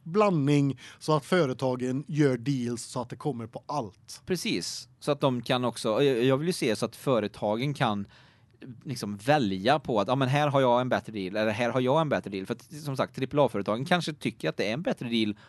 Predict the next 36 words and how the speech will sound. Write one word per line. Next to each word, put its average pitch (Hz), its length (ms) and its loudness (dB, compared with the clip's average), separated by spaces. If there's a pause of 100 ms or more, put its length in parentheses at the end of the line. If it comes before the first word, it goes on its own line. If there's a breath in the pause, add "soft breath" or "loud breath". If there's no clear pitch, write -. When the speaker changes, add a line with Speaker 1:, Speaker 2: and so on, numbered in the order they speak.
(100)
Speaker 2:
att 123 120 -8
ta 104 260 -2 (120)
Steam. 156 340 -6 (180 loud breath)
Speaker 1:
Ja, 220 180 4
Speaker 2:
Just - 140 4
Speaker 1:
men 226 140 6
Speaker 2:
för 156 100 6
att, 127 320 2
för, 147 280 2
för - 120 4
att 127 80 4
de 127 160 2
fördelarna 104 420 2
de 101 80 -4
får. 101 560 0
Speaker 1:
Precis, 202 420 0
som 185 240 0
till 175 80 8
Speaker 2:
Men - 100 4
Speaker 1:
exempel, 151 520 2
man 180 260 4
kan 151 260 2
ju 170 380 2 (220)
till 170 160 0
exempel 139 400 0
veta 147 380 0
i 165 120 4
förväg 120 520 -2
att, 110 340 -10
jo, 160 160 2
men 156 140 6
det 156 80 6
här 147 160 4
trippel 123 540 -4
A-spelet 120 720 -6
är, 160 360 0